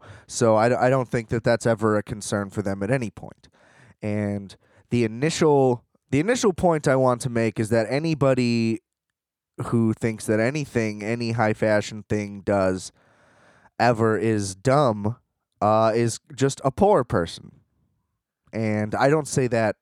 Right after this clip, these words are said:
as a person with money. I say that as a poor person. Uh, I, I mean, I, I know my place. What can I say? You know what I mean?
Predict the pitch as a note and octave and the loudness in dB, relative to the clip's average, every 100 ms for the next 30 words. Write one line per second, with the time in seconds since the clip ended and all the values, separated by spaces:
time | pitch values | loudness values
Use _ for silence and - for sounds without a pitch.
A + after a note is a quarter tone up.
0 | - A#2 A2+ A2 A#2+ G#2+ A2 G2+ G#2+ G#2 | -2 0 0 0 0 0 -4 -6 -4 -4
1 | A2+ G#2 A#2+ - G#2+ G#2 G2+ F#2+ F#2 E2+ | -4 -2 -2 0 -2 0 -2 -4 -4 -2
2 | B2+ A2+ G2 - D#2+ D#2 - D#2+ - _ | 0 2 0 -2 -6 -6 -12 -18 -20 _
3 | _ _ _ _ _ _ _ - G2 G2 | _ _ _ _ _ _ _ -2 0 2
4 | F#2+ F#2+ - - - A2 A2 A2+ A#2 A2+ | 0 -4 -8 -8 -2 0 2 0 0 -2
5 | A2 F#2+ A2+ A2+ A2+ A2 G#2+ G2+ B2+ C3+ | -2 0 0 0 0 0 0 -2 0 -2
6 | - - G#2+ G#2+ A2+ G2 - C3 A#2+ - | -2 -8 -6 -4 -4 -6 -2 -2 -2 -6
7 | _ _ A2 G2+ G2+ G2 G2+ A2 | _ _ -4 -4 -2 -6 -8 -10